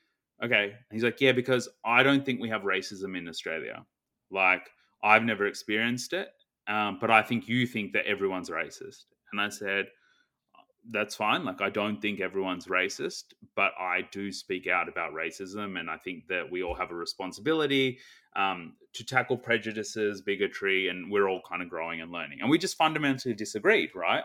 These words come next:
on that. But the, the, the disagreement was overwhelmingly respectful. I always find it funny, though, when people are like, you know, when people will announce on social media that they're unfollowing someone,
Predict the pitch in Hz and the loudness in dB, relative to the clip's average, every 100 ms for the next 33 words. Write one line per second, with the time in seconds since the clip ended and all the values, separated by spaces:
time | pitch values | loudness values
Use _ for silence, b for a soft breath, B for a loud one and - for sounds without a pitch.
0 | - 110 107 82 - b b b 101 147 | -2 0 2 0 -2 b b b 4 8
1 | 147 143 147 156 143 135 147 135 135 143 | 8 6 4 4 4 4 4 6 2 0
2 | 165 147 143 143 135 123 110 - 120 110 | -2 2 4 4 4 2 0 2 2 4
3 | 107 107 104 98 90 87 - 120 - 123 | 2 2 0 -2 -2 -4 2 0 2 -2
4 | 117 113 127 151 170 165 - 123 107 - | -2 2 6 8 8 4 4 2 2 2
5 | 190 208 135 113 107 98 - 117 98 90 | 2 2 2 2 2 -2 -4 -4 -4 -4
6 | 92 85 82 _ _ _ _ _ 98 90 | 0 0 -2 _ _ _ _ _ -4 -2
7 | 80 76 _ _ _ _ _ 123 127 170 | -4 -6 _ _ _ _ _ 0 2 4
8 | 165 147 127 104 98 110 160 - 120 - | 4 4 4 4 4 2 0 -4 -4 -2
9 | 110 110 104 113 110 101 101 95 98 98 | -4 -2 -2 0 -2 -2 -4 -4 -4 -4
10 | 107 120 131 139 151 208 | -4 -4 -4 -4 -4 -8